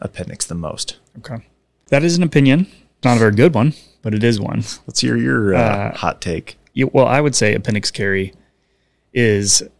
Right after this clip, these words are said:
Speaker 2: it's not uncomfortable. It's very uncomfortable. And it sucks to sit with it. I don't know how you drive in a car with that. I understand how you do, but it's very uncomfortable. Did I say also that it was uncomfortable?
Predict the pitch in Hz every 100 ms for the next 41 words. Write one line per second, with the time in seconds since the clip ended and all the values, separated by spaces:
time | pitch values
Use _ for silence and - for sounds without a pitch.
0 | _ 107 - 131 123 107 120 - 104 107
1 | - 117 101 101 101 95 107 104 107 117
2 | 104 - _ _ _ _ _ _ _ _
3 | 123 104 101 98 95 92 - - 110 -
4 | 110 - 101 123 151 196 _ - 107 101
5 | 101 95 90 95 95 95 110 104 117 123
6 | 135 - _ _ _ _ _ _ _ _
7 | 120 107 98 117 98 95 92 98 92 113
8 | 110 - _ _ _ _ _ - 98 110
9 | 98 92 92 98 90 98 123 _ _ _
10 | _ _ _ - 113 110 110 - 123 120
11 | 120 - 123 120 113 120 120 127 - 98
12 | -